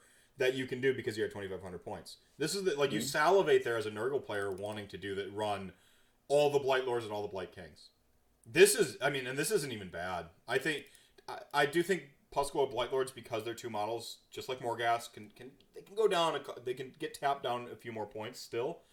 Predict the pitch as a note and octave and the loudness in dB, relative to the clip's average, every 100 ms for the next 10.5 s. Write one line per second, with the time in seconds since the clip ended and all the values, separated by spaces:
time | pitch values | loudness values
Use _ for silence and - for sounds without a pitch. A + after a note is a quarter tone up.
0 | _ _ A#2 A2+ A2 - B2 B2 - C#3+ | _ _ -2 0 0 -4 -8 -10 -12 -2
1 | D#3 C#3 D3 C#3+ C3+ B2+ C#3+ C#3+ B2+ A#2 | 0 0 2 2 2 2 2 2 2 -2
2 | A#2+ D#3 D3 B2+ A#2+ - A2+ C#3+ D3+ D#3+ | -2 -6 -6 -2 -2 -2 -4 -2 -2 0
3 | F3 F3+ _ _ - - C3+ - C3+ C3 | -2 -6 _ _ -16 2 2 4 2 6
4 | C3+ C3 C#3 A#2+ A#2+ A#2 - A#2 G2+ G#2 | 4 4 2 2 0 -2 -6 -6 -2 -2
5 | G2+ F#2+ - G2 - - A#2 A2+ G2+ G2 | -2 -4 -8 -12 -10 -8 -8 -6 -6 -8
6 | D#2 - - - G2+ - A#2 - - G2+ | -10 -12 -20 -18 -12 -6 -6 -8 -12 -4
7 | A#2 B2+ A2+ G#2 G#2 G2 D#2+ E2+ - _ | 2 2 0 0 0 -2 -10 -12 -18 _
8 | _ _ - G2+ F2 D#2+ - _ _ _ | _ _ -8 -4 -4 -8 -16 _ _ _
9 | C#3 C3+ C#3+ A2+ - D#3 G3+ B3 - A#2+ | -6 2 2 2 -4 0 4 4 2 -2
10 | D3 G#2+ F2 D#2 | -2 -2 -6 -8